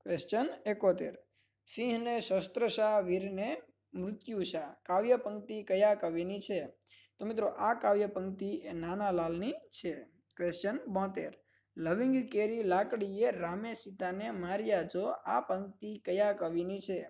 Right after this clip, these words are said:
તો મિત્રો, આ પંક્તિ એ લોક કવિની છે, જે કોઈની નથી, એ દંતકથા સ્વરૂપે અથવા તો લોક પરંપરામાં ગવાતી આવે છે.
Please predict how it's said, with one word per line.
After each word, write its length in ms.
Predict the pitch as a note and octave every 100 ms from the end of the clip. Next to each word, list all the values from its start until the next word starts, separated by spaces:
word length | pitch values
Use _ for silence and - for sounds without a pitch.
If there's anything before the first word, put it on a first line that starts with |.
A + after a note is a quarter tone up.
| - _ _ _ _ _ -
તો 60 |
મિત્રો, 220 | A#3 A#3
આ 380 | - - G#3+ A3+
પંક્તિ 500 | A3+ F#3 F#3+ G3 G3+
એ 220 | - F#3+
લોક 420 | E3 E3+ A3 A3+ -
કવિની 380 | F3+ F3+ F#3
છે, 320 | F3+ G3 G3 F3+
જે 280 | F3+ F#3
કોઈની 680 | F#3 - F3+ G3+ G#3 A3 D4+
નથી, 440 | B3 F#3 F#3+ G3 E3
એ 460 | - G3+ C4 - F3
દંતકથા 680 | D#3+ F#3 A#3 A#3+ A#3+ G#3 G3+
સ્વરૂપે 460 | - F#3+ F#3+ F#3
અથવા 260 | F3+ G#3+ G3+
તો 280 | G#3 A#3 C#4
લોક 460 | E3 F3 B3+ -
પરંપરામાં 760 | G#3 G#3+ G3+ F#3+ F#3+ F#3 G#3+ C#5+ - _ -
ગવાતી 480 | F#3 G3+ G#3 G3+ F3+
આવે 240 | D#3 D3
છે. 160 | D3